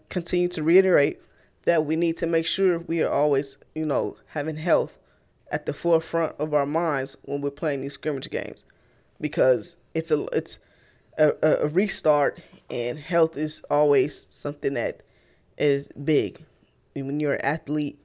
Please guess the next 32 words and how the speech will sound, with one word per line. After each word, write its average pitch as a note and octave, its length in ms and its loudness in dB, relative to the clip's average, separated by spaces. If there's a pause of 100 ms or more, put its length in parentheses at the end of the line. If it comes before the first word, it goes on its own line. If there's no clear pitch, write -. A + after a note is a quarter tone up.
(140)
when - 140 -6
you're D3+ 100 -2
playing D#3 420 -2
a D3+ 60 -2
game D#3 220 0
of D3 100 -4
basketball, C#3+ 720 0 (160)
any F3+ 260 2
sport, E3+ 500 0
health E3 320 0
is - 120 -12
always, C#3 600 0 (480)
you G3 120 -2
know, D3+ 200 6
a D#3 100 2
big G3+ 220 4
factor - 320 -2
in, F#3 220 0
in F3 200 -2
how G3 160 0
you F#3+ 160 0
perform. F#3+ 480 -2
So, E3 320 0 (680)
you G3+ 140 -4
know, F3 100 4
we G3 120 0
gotta G3 180 10
make F#3+ 160 4
sure G3+ 180 4
that F#3+ 60 4
he G3+ 160 0
good. G3 500 4